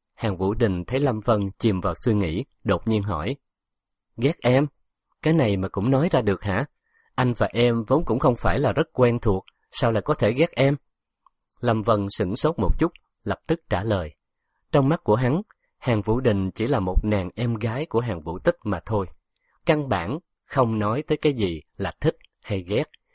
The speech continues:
Nhiều nhất trong ấn tượng của hắn chỉ là một nàng gái làm việc vụng về,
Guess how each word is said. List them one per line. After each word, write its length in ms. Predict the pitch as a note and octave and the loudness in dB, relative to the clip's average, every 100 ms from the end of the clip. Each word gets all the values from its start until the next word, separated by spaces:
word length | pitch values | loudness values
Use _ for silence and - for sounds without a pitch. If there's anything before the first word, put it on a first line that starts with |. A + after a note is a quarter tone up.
| _ _ - | _ _ -2
Nhiều 240 | A#2+ A2 | 2 2
nhất 180 | G#2 D#3+ - | 0 -4 0
trong 160 | C3 A2+ | 0 2
ấn 160 | E3 | -2
tượng 180 | A2 F2 | -2 -2
của 140 | - | -4
hắn 260 | A#2 B2 D#3 - _ _ | -2 -2 -4 -8 _ _
chỉ 140 | - B2 | -4 0
là 400 | D3 A2 F#2+ F2+ _ - | 2 2 0 -4 _ -2
một 260 | A2 G#2+ | -2 0
nàng 240 | A#2+ G2+ F#2 | 0 0 -2
gái 320 | A#2 D3 G3+ | -2 -2 -2
làm 220 | B2 G#2 F2+ | -2 -2 -2
việc 180 | F#2+ - | -6 -2
vụng 300 | G#2 F2+ G#2 | 0 0 0
về, 280 | G#2 F#2 | -2 -2